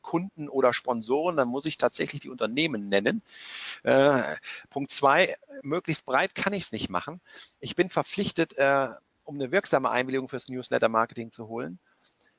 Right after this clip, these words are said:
bin ich verpflichtet, die Produkte und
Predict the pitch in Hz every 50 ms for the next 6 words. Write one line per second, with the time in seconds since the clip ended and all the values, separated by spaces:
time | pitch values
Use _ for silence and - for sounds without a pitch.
0 | _ _ _ _ - - 156 165 143 - 143 - - 170 170 - - 151 - 160
1 | 135 _ - - 151 127 - 226 233 - - - 208 202 214 226 214 _ _ _
2 | _ _ _ _ _ _ _ _ - 151 180 208 208 -